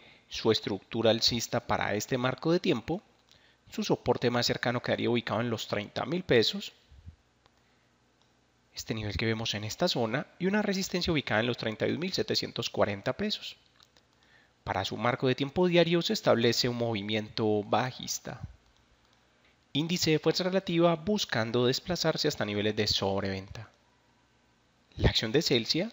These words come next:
que rompe su desplazamiento alcista para este marco de tiempo, su soporte más cercano quedaría ubicado en los tres mil pesos. Este nivel que vemos en esta zona y una resistencia cercana a los tres mil doscientos sesenta pesos.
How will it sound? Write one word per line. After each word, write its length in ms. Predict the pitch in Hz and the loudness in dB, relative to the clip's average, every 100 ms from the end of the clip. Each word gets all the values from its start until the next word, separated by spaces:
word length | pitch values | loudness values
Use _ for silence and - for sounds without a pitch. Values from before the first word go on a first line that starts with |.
| - | -2
que 120 | 127 | 2
rompe 500 | 117 110 107 - 123 | 4 4 0 2 2
su 200 | 123 120 | 2 0
desplazamiento 640 | 104 - 104 104 117 113 135 | 0 0 -2 -2 -4 0 0
alcista 480 | 123 131 - 131 | 2 0 0 -2
para 220 | - 107 101 | 0 2 2
este 240 | 107 135 | 2 0
marco 280 | 135 131 165 | 0 0 0
de 60 | 185 | 0
tiempo, 460 | 190 127 - 190 - _ - _ | 0 -4 -4 -8 -8 _ -20 _
su 180 | - - | -10 -4
soporte 440 | 220 - 127 - 123 | -2 0 -2 0 0
más 140 | 120 | 2
cercano 400 | 131 - 117 123 | 0 0 0 0
quedaría 260 | 117 101 110 | 0 2 2
ubicado 300 | 120 - 110 | 0 0 0
en 80 | |
los 160 | 117 - | 2 -2
tres 260 | - 127 135 | -4 -4 -4
mil 160 | 175 | -2
pesos. 500 | - 127 113 208 - - _ _ _ _ _ _ _ _ _ _ _ _ _ _ _ _ _ _ _ _ _ | 4 4 4 -2 -8 -14 _ _ _ _ _ _ _ _ _ _ _ _ _ _ _ _ _ _ _ _ _
Este 180 | - - | -10 -6
nivel 240 | 110 107 | -4 -4
que 80 | 98 | 0
vemos 280 | 110 113 113 | -2 0 -2
en 100 | 104 | -4
esta 240 | 107 - | -2 0
zona 380 | 170 117 110 151 - - _ _ _ _ _ _ | 2 2 2 -2 -8 -20 _ _ _ _ _ _
y 80 | - | 0
una 180 | 185 208 | 4 4
resistencia 420 | 190 185 - 180 | 4 2 -2 0
cercana 280 | 165 - 110 | 0 0 0
a 20 | |
los 140 | 120 - | 0 0
tres 180 | 113 | -2
mil 180 | 120 180 | -2 -2
doscientos 380 | 156 120 104 123 | 0 -2 -2 -2
sesenta 320 | 117 110 104 | -2 -4 -6
pesos. 460 | - 220 - - | -4 -4 -4 -8